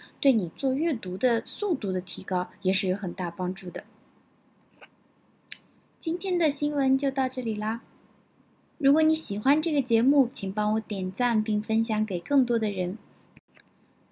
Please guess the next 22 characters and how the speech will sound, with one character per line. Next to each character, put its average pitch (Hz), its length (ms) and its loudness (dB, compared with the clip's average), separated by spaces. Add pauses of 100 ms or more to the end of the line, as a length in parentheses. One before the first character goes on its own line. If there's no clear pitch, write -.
(120)
对 320 240 4
节 208 240 -2
目 240 160 2
有 208 120 0
任 269 220 4
何 277 160 0
的 226 180 -4
意 277 120 2
见 262 280 0
或 226 140 -4
者 190 140 -6
建 202 280 -2
议， 185 160 -4
请 180 220 -4
大 190 160 -4
家 202 200 -6
一 214 120 -8
定 285 160 -2
要 277 100 4
告 262 160 0
诉 233 240 -2
我， 190 200 -2